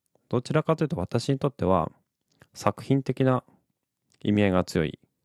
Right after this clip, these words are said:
のかなと思うんですね。と、オープニングのジングルを作ったりとか、えー、ビージーエム。まあ、最近ビージーエム入れてないですけども、あとは、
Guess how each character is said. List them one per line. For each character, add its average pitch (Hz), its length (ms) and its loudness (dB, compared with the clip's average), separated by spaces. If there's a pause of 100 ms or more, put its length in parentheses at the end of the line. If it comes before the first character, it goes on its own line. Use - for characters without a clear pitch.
の - 80 -20
か 95 120 2
な 90 100 2
と - 100 -12
思 78 80 -2
う 78 40 -2
ん - 20 -6
で - 80 -14
す - 80 -4
ね。 135 120 -2 (580)
と、 80 360 -2 (220)
オ 101 140 6
ー - 20 0
プ 101 160 0
ニ 95 80 4
ン 95 60 2
グ 92 40 4
の 87 100 4
ジ 85 140 2
ン 85 60 2
グ 85 80 2
ル 82 100 2
を 82 80 0
作 - 140 -18
っ - 20 -20
た - 140 -4
り - 80 -2
と - 80 -14
か、 104 280 2 (1000)
え - 200 -8
ー、 - 20 -20 (160)
ビ 98 100 4
ー - 20 2
ジ 82 140 0
ー 82 40 2
エ 80 40 0
ム。 78 80 0
ま - 100 -4 (500)
あ、 110 80 -2
最 123 140 2
近 107 140 2
ビ 101 80 2
ー 98 40 2
ジ 110 80 2
ー - 20 4
エ 101 40 4
ム 80 100 2
入 80 40 -2
れ 78 140 -2
て - 80 -18
な 87 100 0
い 80 60 -2
で 80 100 -10
す - 80 -16
け - 100 -8
ど 80 60 -4
も、 101 240 0 (640)
あ - 80 -20
と 85 120 -2
は、 76 280 -2